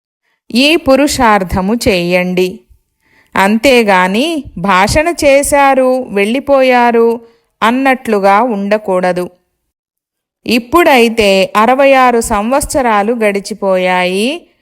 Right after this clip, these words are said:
మరియు సేవలో యాభై సంవత్సరాల ఉత్సవాన్ని కూడా జరుపుకున్నారు.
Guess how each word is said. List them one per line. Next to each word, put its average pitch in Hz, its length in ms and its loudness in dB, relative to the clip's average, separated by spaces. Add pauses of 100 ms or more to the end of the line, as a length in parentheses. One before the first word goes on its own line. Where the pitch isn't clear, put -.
(300)
మరియు 208 600 2
సేవలో 214 880 2 (380)
యాభై 233 480 2
సంవత్సరాల 277 920 0
ఉత్సవాన్ని 247 760 -2
కూడా 196 480 -2
జరుపుకున్నారు. 180 1080 -4